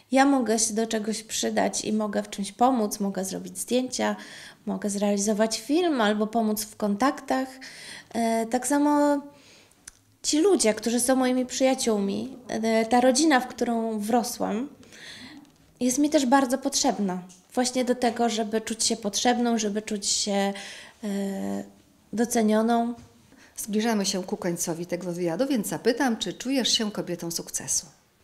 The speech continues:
Speaker 1: Czuję się kobietą własnego sukcesu. Jeśli mierzyć sukces moją miarą, to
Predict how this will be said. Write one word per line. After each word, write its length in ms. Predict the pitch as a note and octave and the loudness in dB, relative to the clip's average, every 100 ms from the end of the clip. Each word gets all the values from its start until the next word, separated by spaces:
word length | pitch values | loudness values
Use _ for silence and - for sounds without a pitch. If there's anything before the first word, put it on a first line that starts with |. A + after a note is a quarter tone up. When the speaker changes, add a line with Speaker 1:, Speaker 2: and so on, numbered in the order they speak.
| _ _ _ - | _ _ _ -4
Speaker 1:
Czuję 280 | D#4 E4 D#4 | 2 4 2
się 320 | - C#4 C4+ C#4 | 2 0 0 -4
kobietą 720 | - A#3 B3+ B3+ B3+ B3 B3 B3 - - - - - - | -8 0 0 0 0 2 0 -2 -10 -20 -20 -20 -12 2
własnego 460 | C4+ C4+ C#4+ A3+ | 2 4 2 2
sukcesu. 600 | A3+ G#3 - G3 F#3+ F#3+ F#3+ - _ - | 0 -2 -6 -6 -4 -6 -8 -14 _ -4
Jeśli 280 | A#3 C4+ C4 | -2 0 4
mierzyć 380 | C#4+ D4 C4+ | 6 4 2
sukces 420 | - C4+ - A#3+ A#3 | -4 -6 -6 -4 -2
moją 320 | C4 C4+ A3+ | 2 2 4
miarą, 520 | A3 G3+ A3+ C#4 E4 - - - - - - - _ _ _ _ _ _ - - - | 2 4 4 2 -2 -8 -20 -20 -20 -20 -20 -20 _ _ _ _ _ _ -20 -8 2
to 440 | C#4+ C#4+ C#4+ | 6 6 4